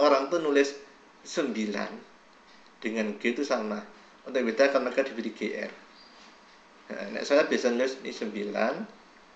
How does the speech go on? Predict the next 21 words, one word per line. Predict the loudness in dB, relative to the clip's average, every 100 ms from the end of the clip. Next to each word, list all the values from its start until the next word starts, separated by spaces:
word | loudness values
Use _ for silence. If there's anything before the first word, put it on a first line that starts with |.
| -16
salah | -8 -8 -6
ini, | -6 -8 -6
maaf. | -4 -4 -6 -16 -20 -20 -20 -20 -20 -20 -20 -20 -20 -20 -20 -20 -20 -20 -20 -20 -20 -20 -20 -20 -20 -20 -20 -20 -20 -6
Ini | -4
sembilan, | 0 -2 -2 -2 0 0 0 -6 -16 -10 -8
nek | -4
G | -2 -2 -2
gini. | -6 -8 -12 -20 -20 -20 -20 -20 -20 -20 -20 -20 -20 -20 -20 -20 -20 -20 -20 -18
Untuk | 0 2 4
bedakan | 4 4 4
sembilan | 2 2 0
dan | 0 -4
G. | -8 -10 -14 -20 -20 -20 -20 -20 -20 -20 -20 -20 -20 -8
Ya. | -6 -6 -8 -20 -20 -20 -20 -20 -20 -20 -12
Menyetir | -2 0 2 2 4
bagian | 2 2 2
untuk | 2 0
bedakan. | 0 -2 -2
Itu | -2 4
satuan | 6 8 6 4 -2 -14 -8
G. | -6 -6 -10